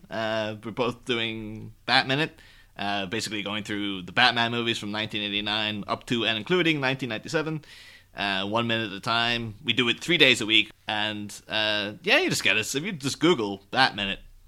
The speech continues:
you'll find us. <laughs> Like, if you, on any format, we're on the Twitter and Facebook and all your normal podcatchers. We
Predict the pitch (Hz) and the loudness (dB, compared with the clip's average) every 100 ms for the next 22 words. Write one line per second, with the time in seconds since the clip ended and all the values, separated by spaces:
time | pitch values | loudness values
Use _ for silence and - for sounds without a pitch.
0 | - 110 107 98 - 107 87 - - 107 | -12 -6 -6 -8 -8 -6 -6 -12 -12 -2
1 | 135 151 143 180 127 151 131 123 120 120 | 0 2 2 2 0 0 0 -2 -4 -2
2 | 127 - 107 - 127 127 165 160 151 143 | -4 -4 -8 2 4 6 6 4 2 0
3 | 107 85 78 101 104 107 107 101 87 90 | 0 -4 -8 -2 0 2 0 -4 -8 -12
4 | - - - _ - 143 147 147 143 123 | -18 -20 -20 _ -2 4 6 8 8 4
5 | 110 95 123 127 - 123 123 120 - 95 | 0 -4 4 4 2 -2 -2 -2 -8 -10
6 | 87 82 80 - _ - 104 123 120 110 | -8 -12 -16 -20 _ -12 0 2 2 2
7 | 113 117 117 113 107 - 110 98 85 82 | -2 -2 -2 -4 -6 -8 -4 -4 -4 -10
8 | 87 76 85 120 123 | -10 -10 -8 -4 -4